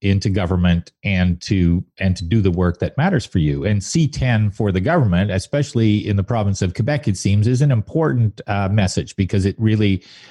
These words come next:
they, the way the Conservatives talk, or the Liberals talk about it, they talk about it being a bill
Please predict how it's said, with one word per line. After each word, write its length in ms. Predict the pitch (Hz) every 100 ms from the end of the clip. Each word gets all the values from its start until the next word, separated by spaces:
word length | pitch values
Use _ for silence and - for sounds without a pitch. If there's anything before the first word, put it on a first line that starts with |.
| - _ -
they, 440 | 98 92 113 127
the 140 | 117 107
way 140 | 110
the 120 | 101
Conservatives 560 | 87 98 - 196 147 -
talk, 260 | 107 92 -
or 140 | 110
the 120 | 104 113
Liberals 300 | 180 147 -
talk 220 | 110 98
about 200 | 95 95
it, 100 | 104
they 120 | 127
talk 320 | - 117 113
about 180 | 120 110
it 160 | 98 80
being 220 | 98 98
a 40 |
bill 380 | 80 104 98 95